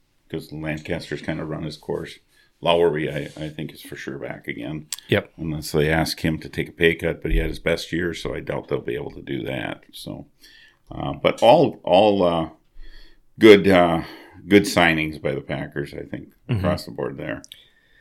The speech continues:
Speaker 2: Yes, indeed. And then finally, special teams, just a couple things to touch on. Um, we have the new coordinator, Rich Bisaccia. Um, hopefully he can usher in a new era of Packers special teams because they have been abysmal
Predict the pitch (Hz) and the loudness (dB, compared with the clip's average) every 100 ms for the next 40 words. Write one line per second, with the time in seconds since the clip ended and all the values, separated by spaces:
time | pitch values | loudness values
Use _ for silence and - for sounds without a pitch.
0 | _ _ _ _ _ _ _ _ 117 110 | _ _ _ _ _ _ _ _ -10 -8
1 | 120 107 107 98 98 101 101 107 - - | -4 -2 -2 -2 -2 0 -2 -6 -8 4
2 | 120 120 123 120 127 - - 127 113 120 | 4 6 4 2 0 -2 0 2 2 0
3 | - 117 110 104 - - - 104 107 110 | 0 0 0 -2 -4 -6 -8 -8 -6 -4
4 | 98 - 98 98 - 98 95 95 98 - | -4 -4 -4 -4 -2 0 0 -2 -6 -6
5 | 101 92 92 98 95 95 101 113 - - | -2 -2 -2 0 0 2 4 4 2 4
6 | 113 107 104 104 104 - 104 101 - - | 6 6 4 6 4 2 -2 -2 -6 -8
7 | - 139 143 139 143 131 135 127 - _ | 2 6 6 4 4 8 8 6 -4 _
8 | _ - - 98 92 92 104 - 107 98 | _ -10 -4 -2 0 2 0 2 0 0
9 | - 95 92 - _ _ - 127 117 131 | -2 -2 -2 -6 _ _ 6 8 8 4
10 | 120 110 107 120 123 104 104 101 101 95 | 4 4 4 4 4 4 6 6 4 0
11 | - 95 98 90 - 98 95 - 92 90 | 2 2 2 -2 0 -2 -2 -6 -6 -6
12 | 104 90 101 95 104 104 101 95 90 98 | -6 -6 -4 0 2 2 2 0 0 -2
13 | 95 95 95 90 | 0 0 0 -2